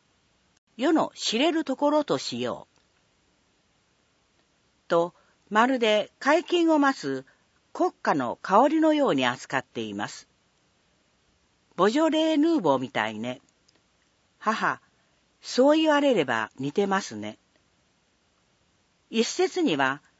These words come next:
この香りに鎮静作用があるようですが、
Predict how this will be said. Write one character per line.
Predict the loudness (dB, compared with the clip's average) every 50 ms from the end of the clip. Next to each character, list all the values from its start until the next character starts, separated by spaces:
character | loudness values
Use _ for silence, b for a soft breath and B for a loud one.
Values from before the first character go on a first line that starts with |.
| _ -10
こ | -2 0
の | 2 2 2 2
香 | 0 0 2 2 2 2
り | 0 -2 -2
に | -4 -4 -6 -8 -12 _ _ _ _ _ _ _
鎮 | -8 -2 0 2 2 2
静 | 0 -2 -2 -2
作 | -2 -2 0 0 2
用 | 2 2 0 0
が | 0 0 0
あ | 0
る | 0 -2
よ | -2 -2
う | -2
で | -2 -2 -4
す | -4 -6
が、 | -6 -4 -4 -6 -8 -10